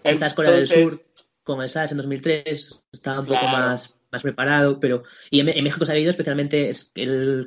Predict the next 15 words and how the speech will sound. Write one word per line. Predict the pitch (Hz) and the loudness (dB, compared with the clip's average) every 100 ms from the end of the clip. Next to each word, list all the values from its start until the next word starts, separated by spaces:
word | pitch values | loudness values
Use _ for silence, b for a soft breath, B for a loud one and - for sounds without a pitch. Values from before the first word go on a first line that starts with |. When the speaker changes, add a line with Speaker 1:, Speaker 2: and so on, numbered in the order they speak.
| - | 0
Speaker 1:
país | 135 143 | 2 2
más | 143 135 - | 2 -2 -2
castigado | 139 127 156 151 | 0 2 4 2
en | 139 135 | -2 -6
Iberoamérica | 135 127 127 165 180 | -6 -4 -2 -2 -2
después | 139 - 131 | -4 -4 -4
de | 127 127 123 | -4 -4 -4
Brasil, | 113 - 151 | -6 -4 -4
¿no? | 147 | -2
Speaker 2:
Sí, | 202 170 147 - - _ | 0 0 0 -8 -20 _
sí, | - 185 185 | 0 2 4
sí, | 185 170 | 2 4
sí, | 175 | 4
sí, | 170 | 4
sí. | 165 151 139 | 2 2 2